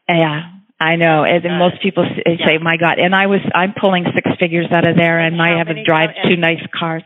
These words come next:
Speaker 2: Right, and you're
Speaker 1: Pardon
Speaker 2: running
Speaker 1: me?
Speaker 2: all your business. I mean,
Speaker 1: And I'm running all my business. So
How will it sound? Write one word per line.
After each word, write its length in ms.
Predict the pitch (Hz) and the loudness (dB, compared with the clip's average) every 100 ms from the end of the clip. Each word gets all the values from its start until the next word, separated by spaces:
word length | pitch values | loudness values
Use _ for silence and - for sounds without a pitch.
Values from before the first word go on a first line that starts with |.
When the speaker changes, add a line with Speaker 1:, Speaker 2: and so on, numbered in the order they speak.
| - _ _ | -16 _ _
Speaker 2:
Right, 280 | 196 151 143 _ | -12 -12 -14 _
and 140 | 190 185 | -20 -18
you're 140 | 165 | -8
Speaker 1:
Pardon 240 | 208 262 | 0 2
Speaker 2:
running 140 | 277 415 | 2 -2
Speaker 1:
me? 40 | |
Speaker 2:
all 160 | 156 160 | -10 -12
your 180 | 208 208 | -10 -6
business. 520 | 226 359 311 180 135 - - | -4 -4 -8 -16 -16 -20 -14
I 60 | 180 | -14
mean, 200 | 170 160 _ - - - | -16 _ _ -16 -12 -4
Speaker 1:
And 200 | 185 185 | 0 2
I'm 160 | 175 | 2
running 260 | 170 165 160 | 2 0 0
all 100 | 151 | -2
my 140 | 151 | -4
business. 340 | 151 151 143 - | -2 -2 0 0
So 120 | 226 | -2